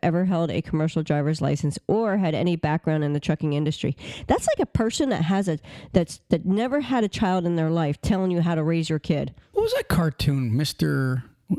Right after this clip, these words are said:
Speaker 2: G, or so-, what was his name, Mister?
Speaker 1: I don't know. I don't
Speaker 2: He was like a bald-headed guy, Mister, um,
Speaker 1: She still lost me.
Speaker 2: Well, how about Mister Burns on, on The Simpsons?
Speaker 1: <laughs> We were just talking
Speaker 2: That's,
Speaker 1: about him.
Speaker 2: that's what, well, that's what it
Speaker 1: <laughs>
Speaker 2: reminds me of. Like, we're all working for the Burnses, Mister Burns,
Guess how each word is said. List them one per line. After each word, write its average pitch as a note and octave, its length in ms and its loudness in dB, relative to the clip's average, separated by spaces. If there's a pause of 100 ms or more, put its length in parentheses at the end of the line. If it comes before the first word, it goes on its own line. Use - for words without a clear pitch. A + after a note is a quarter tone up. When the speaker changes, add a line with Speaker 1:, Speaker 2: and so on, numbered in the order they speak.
(100)
Speaker 2:
G, C3 300 0
or B2 40 -8
so-, - 160 -8
what F3 80 -4
was G3+ 120 0
his F#3 180 -2
name, E3 160 0
Mister? D3+ 300 -2
Speaker 1:
I D#3 200 0
don't E3+ 140 0
know. F#3 140 0
I E3+ 60 0
don't D3+ 280 0
Speaker 2:
He F3+ 140 2
was G#3 120 0
like G3+ 140 2
a E3 160 2
bald-headed C3+ 720 0
guy, C3 320 2
Mister, C3+ 680 0
um, A#2+ 440 0 (280)
Speaker 1:
She - 260 0
still F#3 440 -2
lost G#3 320 -2
me. F#3 140 0 (160)
Speaker 2:
Well, G#3+ 100 4
how A#3 80 0
about B3+ 180 -2
Mister G#3 300 0
Burns C#3+ 380 2
on, B2 320 0
on B2+ 200 2
The A#2+ 60 0
Simpsons? D3+ 600 0 (280)
Speaker 1:
<laughs> F3+ 240 0 (320)
We E4+ 60 4
were C#4 60 0
just G3 140 -2
talking G3+ 120 2
Speaker 2:
That's, G3 60 2
Speaker 1:
about F3 180 0
him. E3+ 180 2
Speaker 2:
that's - 300 0
what, - 100 -2
well, C#4 100 2
that's F#4 220 0
what F#4+ 100 0
it E4+ 60 0
Speaker 1:
<laughs> A#3 140 2
Speaker 2:
reminds C4 360 0
me E3 140 2
of. B2+ 120 0
Like, D3+ 200 0
we're F3 180 2
all F#3 180 0
working F3+ 340 0
for D3+ 180 0
the C3 120 0
Burnses, C3+ 760 0
Mister D3+ 300 0
Burns, C3 640 0